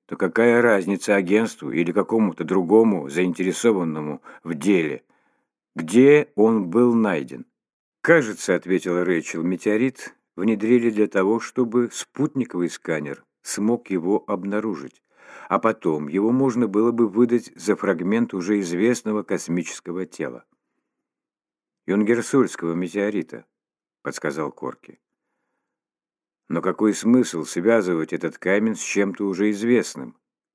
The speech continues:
возразил Пикеринг. Говорил он сейчас настолько резко, что могло показаться, будто директор не на шутку разъярён.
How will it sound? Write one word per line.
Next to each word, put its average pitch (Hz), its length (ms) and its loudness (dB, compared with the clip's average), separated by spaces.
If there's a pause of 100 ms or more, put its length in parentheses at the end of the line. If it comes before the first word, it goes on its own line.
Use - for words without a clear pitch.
(120)
возразил 82 480 -2
Пикеринг. 69 580 -10 (640)
Говорил 98 380 2
он 95 100 -2
сейчас - 360 -2
настолько 104 520 -4
резко, 90 500 -4 (280)
что - 180 -8
могло 92 280 2
показаться, 95 580 -2
будто 98 340 -2
директор 92 520 0
не 98 80 -2
на 95 140 0
шутку 98 520 -6 (100)
разъярён. 90 720 -2